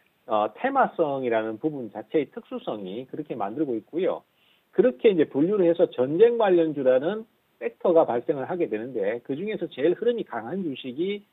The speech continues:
현재로서는 빅텍입니다. 그래서 빅텍의 흐름을 한일 단조가 따라가는 경향이 좀 있어요. 그래서 오늘 아침에 주가가 좀 상승세를 탔다가,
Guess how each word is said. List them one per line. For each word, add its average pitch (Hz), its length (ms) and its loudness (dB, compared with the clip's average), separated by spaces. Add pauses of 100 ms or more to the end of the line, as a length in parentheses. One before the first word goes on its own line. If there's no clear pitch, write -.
(220)
현재로서는 240 580 2
빅텍입니다. 98 680 -4
그래서 170 560 2 (280)
빅텍의 208 540 0
흐름을 170 520 4 (140)
한일 240 400 -4
단조가 139 440 2
따라가는 190 480 2
경향이 110 360 -6
좀 98 200 -12
있어요. 92 360 -10
그래서 147 340 -4 (220)
오늘 165 180 0
아침에 208 460 0
주가가 160 360 0
좀 123 220 -10
상승세를 180 560 -2
탔다가, 156 720 0